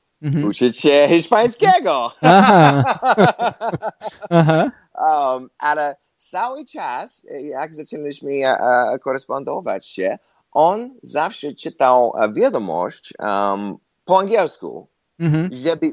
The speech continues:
Speaker 2: utrzymać język.
Speaker 1: Tak.
Speaker 2: Em, więc można, wiem, że
Speaker 1: Można,
Speaker 2: można.
Speaker 1: można, można. Powiem ci, że ja miałem to samo uczucie, e,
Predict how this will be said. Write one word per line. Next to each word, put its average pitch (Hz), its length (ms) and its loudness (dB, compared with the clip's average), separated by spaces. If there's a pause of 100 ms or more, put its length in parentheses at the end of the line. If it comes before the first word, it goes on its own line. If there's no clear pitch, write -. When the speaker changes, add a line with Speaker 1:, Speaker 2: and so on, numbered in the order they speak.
Speaker 2:
utrzymać 135 560 -2
język. 196 520 -4 (200)
Speaker 1:
Tak. 127 240 2
Speaker 2:
Em, 120 300 -4
więc 202 220 0
można, 165 640 0
wiem, 190 320 -4
że 175 120 -6
Speaker 1:
Można, 143 80 -8 (480)
Speaker 2:
można. 87 180 -8
Speaker 1:
można, 175 280 -14
można. 156 420 -12 (640)
Powiem 262 360 0
ci, 240 280 -2
że 190 280 4
ja 185 260 6
miałem 180 400 2
to 170 120 2
samo 175 380 2
uczucie, 147 680 4 (440)
e, 135 520 6